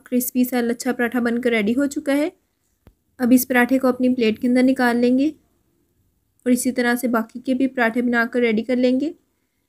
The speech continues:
तो आप देख सकते हैं कि मैंने तमाम पराठे बनाकर रेडी कर लिए हैं। अब बारी आती है पराठे रोल बनाने की।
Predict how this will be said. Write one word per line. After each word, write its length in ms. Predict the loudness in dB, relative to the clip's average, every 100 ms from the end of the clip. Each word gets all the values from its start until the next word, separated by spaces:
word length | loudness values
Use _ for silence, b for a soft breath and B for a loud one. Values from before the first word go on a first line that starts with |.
| -16
तो 140 | -2 4
आप 200 | 4 4
देख 160 | 0 -2
सकते 300 | -2 -2 0
हैं 180 | 2 2
कि 100 | 0
मैंने 260 | 0 0 -2
तमाम 340 | -2 -2 -2 0
पराठे 340 | 0 0 2
बनाकर 400 | 2 2 0 0
रेडी 220 | 0 0 0
कर 160 | 0 2
लिए 260 | 2 4
हैं। 240 | 2 2 -2 -8 _ _ _ _ _ -20 _ _ -4
अब 100 | 0
बारी 300 | 4 4 6
आती 280 | 4 4 2
है 160 | 4 2
पराठे 400 | 2 0 0 0
रोल 220 | 2 2
बनाने 380 | 0 0 0 0
की। 260 | 0 -2